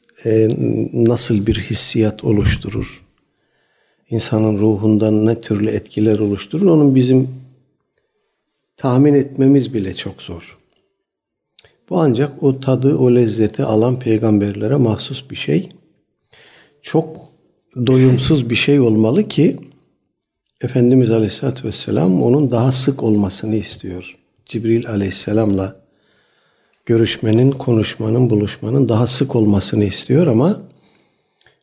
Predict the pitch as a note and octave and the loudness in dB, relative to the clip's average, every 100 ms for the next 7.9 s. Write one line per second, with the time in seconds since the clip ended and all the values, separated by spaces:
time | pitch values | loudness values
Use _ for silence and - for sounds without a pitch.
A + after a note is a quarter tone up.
0 | _ - B2+ C3+ A2+ A2+ G#2+ A#2 A2 A#2 | _ -4 0 2 2 0 0 -2 2 2
1 | D3 F3 - D3 C#3 C3 B2 A#2+ - C3 | 2 -2 -2 0 2 2 0 -2 -6 -4
2 | A#2+ A#2 B2+ B2 G2+ F#2 E2 - - _ | -2 2 2 2 -2 -6 -10 -14 -20 _
3 | A2 G2+ G2+ - _ A#2+ G#2+ G2 A#2 G#2+ | -6 -4 -4 -10 _ 0 2 2 0 -2
4 | - - G2+ F2+ F2 F2+ F#2 - G#2 G2+ | -6 -6 -2 -2 -4 -8 -6 -2 0 2
5 | G#2 G#2 G#2 D#2+ - _ _ _ _ _ | 2 0 -2 -4 -10 _ _ _ _ _
6 | _ _ _ B2 A#2 - G2+ - G#2+ F#3 | _ _ _ 0 0 0 -6 -2 0 0
7 | - - - - A2+ A2 G#2+ F#2+ | -4 -18 -14 -2 2 2 0 -4